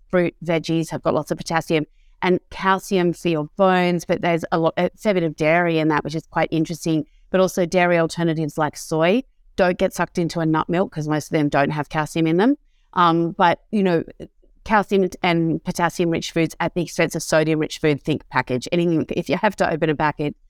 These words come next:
a packet to get it, it's probably got sodium in it. That's not good for you. That has good diet, uh, evidence for preventing dementia as well.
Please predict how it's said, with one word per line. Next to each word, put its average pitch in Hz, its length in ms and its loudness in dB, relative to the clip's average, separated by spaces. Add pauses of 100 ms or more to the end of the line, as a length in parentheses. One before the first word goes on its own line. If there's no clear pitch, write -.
(220)
a 165 80 0
packet 156 320 -2
to 156 100 -2
get 151 160 2
it, 147 40 4
it's 143 140 0
probably 143 240 0
got 139 160 0
sodium 139 360 2
in 139 80 2
it. 131 120 -2
That's 139 240 -2
not 139 140 -6
good 147 160 -4
for 151 100 -6
you. 143 180 -2 (460)
That 226 180 2
has 208 200 0
good 170 180 -2
diet, 156 300 2 (120)
uh, 170 120 0 (140)
evidence 160 360 -2
for 156 120 -4
preventing 147 680 -2
dementia 147 440 -2
as 139 140 -4
well. 160 340 0